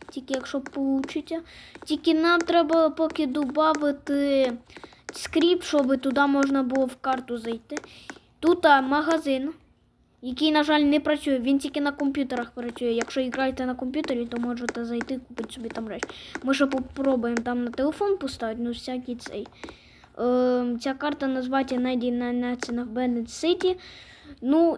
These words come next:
і це ще одна реч, яку, і, я-, через яку ми довго не робили їх, е, відео. Ми її хочемо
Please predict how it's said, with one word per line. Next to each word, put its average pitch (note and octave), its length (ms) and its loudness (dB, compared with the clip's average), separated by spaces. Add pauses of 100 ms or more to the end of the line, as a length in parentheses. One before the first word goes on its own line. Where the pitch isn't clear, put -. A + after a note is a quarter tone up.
і D4 320 4
це D4 340 2
ще D4 300 2
одна B3 340 0
реч, C4 320 -2
яку, B3+ 540 -4
і, A3+ 380 -8 (140)
я-, A#3 140 -2 (240)
через B3+ 300 -8
яку C4 200 -2
ми C4+ 200 2
довго B3 340 -4
не A#3+ 160 -8
робили A#3 520 -8
їх, A#3+ 240 -14 (500)
е, A3 180 -12
відео. A#3 340 -4 (420)
Ми B3+ 200 -2
її C4 280 0
хочемо C4+ 580 0